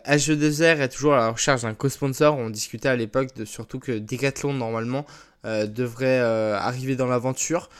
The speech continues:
avec, euh, du coup, euh, le textile et, euh, les vélos, euh, Van Rysel. Euh, le problème, c'est que pour l'instant, rien n'a été officiel, euh, rien n'a été signé officiellement. Le mercato, on a entendu les rumeurs de Sam Bennett et de Victor Lafay parmi les recrues.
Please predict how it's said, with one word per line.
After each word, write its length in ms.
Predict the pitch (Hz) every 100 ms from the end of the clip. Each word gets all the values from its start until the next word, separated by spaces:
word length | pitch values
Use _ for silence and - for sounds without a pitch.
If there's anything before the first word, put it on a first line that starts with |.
| - -
avec, 400 | 117 120 117 -
euh, 100 | 113
du 160 | 117
coup, 260 | - 139 139
euh, 80 | 123
le 120 | 123
textile 520 | 123 139 - 165 143 - -
et, 240 | 151 143
euh, 280 | 127 117 113
les 160 | 120 123
vélos, 360 | 123 123 123
euh, 80 | 113
Van 200 | 107 104
Rysel. 440 | 101 107 143 196 190 - - _ -
Euh, 280 | 113 110
le 300 | 107 120 151
problème, 760 | 160 - 165 147 160 156 120 110 _
c'est 200 | - 135
que 120 | -
pour 140 | 120 123
l'instant, 500 | 123 123 - 135 120
rien 280 | 117 139
n'a 100 | 135
été 180 | 110 -
officiel, 600 | 104 - - - 165 220 - - _ -
euh, 100 | 104
rien 200 | - 143
n'a 80 | 123
été 200 | 107 95
signé 500 | - - 165 160 131
officiellement. 720 | 107 104 - 110 104 139 202 - - - _
Le 200 | 123 143
mercato, 840 | 160 160 - 156 147 165 165 160 -
on 300 | 120 123 120
a 320 | 117 117 117
entendu 600 | 117 120 127 139 131 131
les 140 | 135 123
rumeurs 380 | 127 131 135 131
de 60 |
Sam 260 | 113 131 123
Bennett 460 | 135 139 139 - -
et 100 | 135
de 100 | 123
Victor 460 | 113 113 135 127
Lafay 380 | 120 131 - 139
parmi 340 | 131 120 117 110
les 120 | 117
recrues. 500 | 120 123 - 151